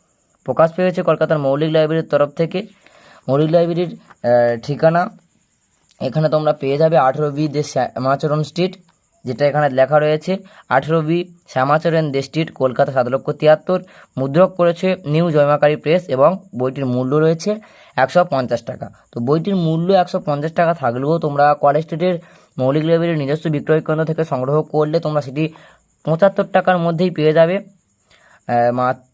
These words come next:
ফিফটি পার্সেন্ট পর্যন্ত অফ রয়েছে। আহ, আগস্টের তিন তারিখ পর্যন্ত এই অফটি থাকবে। তাই যারা কলেজ স্ট্রিট আসছো বা সংগ্রহ করতে চাইছো, তোমরা অন্যান্য কোনো দোকান থেকে সংগ্রহ না করে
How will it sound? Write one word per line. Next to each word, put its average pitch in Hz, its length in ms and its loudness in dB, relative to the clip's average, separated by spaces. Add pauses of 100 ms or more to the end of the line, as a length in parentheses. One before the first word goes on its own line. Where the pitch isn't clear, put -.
(100)
ফিফটি 143 280 -2
পার্সেন্ট 165 380 2
পর্যন্ত 165 380 -2
অফ 143 400 2
রয়েছে। 165 400 0
আহ, - 640 -12 (260)
আগস্টের 165 520 0
তিন 131 160 -8
তারিখ 151 260 2
পর্যন্ত 160 400 -2
এই 151 240 0
অফটি 135 260 0
থাকবে। 135 300 -2
তাই 139 160 2
যারা 139 220 2
কলেজ 139 260 0
স্ট্রিট 160 320 -8
আসছো 139 400 -2
বা 147 240 4
সংগ্রহ 139 320 -2
করতে 160 260 -4
চাইছো, 156 280 0
তোমরা 151 260 0
অন্যান্য 156 560 0 (560)
কোনো 160 200 0
দোকান 147 320 0
থেকে 165 220 -4
সংগ্রহ 151 480 0 (120)
না 143 240 2
করে 170 320 0